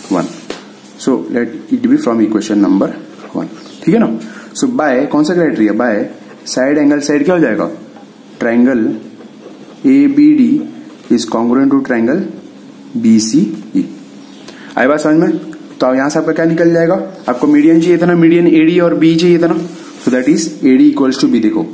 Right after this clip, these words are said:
जिस ऑर्डर में लिख रहा हूं उसी ऑर्डर में आ रहा है, A D equals to B, so therefore A D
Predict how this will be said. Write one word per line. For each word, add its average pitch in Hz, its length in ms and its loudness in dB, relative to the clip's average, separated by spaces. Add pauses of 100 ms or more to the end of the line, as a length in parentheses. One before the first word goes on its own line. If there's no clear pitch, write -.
(140)
जिस 160 180 2
ऑर्डर 156 240 0
में 165 140 2
लिख 165 140 2
रहा 165 80 2
हूं 160 100 4
उसी 160 140 4
ऑर्डर 139 220 2
में 127 140 2
आ 110 40 -2
रहा 101 120 -2
है, - 120 -10 (300)
A 135 180 0
D 151 160 4
equals 131 360 0
to 147 120 4
B, 104 100 2 (880)
so 113 120 0
therefore 131 340 0
A 120 240 0
D 127 100 6